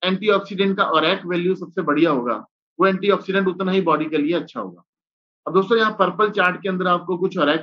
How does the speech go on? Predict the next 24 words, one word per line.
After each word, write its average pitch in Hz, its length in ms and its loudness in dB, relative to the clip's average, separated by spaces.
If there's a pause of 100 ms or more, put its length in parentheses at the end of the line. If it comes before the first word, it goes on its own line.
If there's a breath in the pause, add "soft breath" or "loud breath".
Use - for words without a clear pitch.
वैल्यूज 165 300 2
दिखाई 147 340 0
दिख 139 220 -4
रही 135 180 0
हैं। 127 220 -8 (200)
कोकाया 156 300 0
पाउडर 143 500 -2
है, 135 320 -2 (140)
असाई 143 300 -2
बेरी 139 400 2
है, 131 200 2
डार्क 127 380 -2
चॉकलेट 135 420 -2
है, 131 160 -2
इनकी 160 340 -2
ऑरे-, 151 240 0
ऑरेक 151 380 -4
वैल्यू 160 220 2
जो 165 160 0
इसके 165 200 -4
सामने 147 360 -2
दी 143 160 2
गई 131 160 -2
है, 120 180 -6